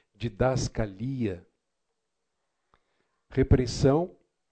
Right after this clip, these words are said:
uma palavra usada que traz a ideia de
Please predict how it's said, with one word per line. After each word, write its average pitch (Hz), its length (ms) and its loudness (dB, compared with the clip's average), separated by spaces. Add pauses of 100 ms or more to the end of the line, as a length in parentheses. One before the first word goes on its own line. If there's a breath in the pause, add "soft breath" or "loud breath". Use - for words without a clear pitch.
(260)
uma 110 220 2
palavra 123 420 4
usada 127 540 2
que 110 340 -8 (200)
traz 123 320 2
a 120 80 2
ideia 127 340 2
de 117 240 -8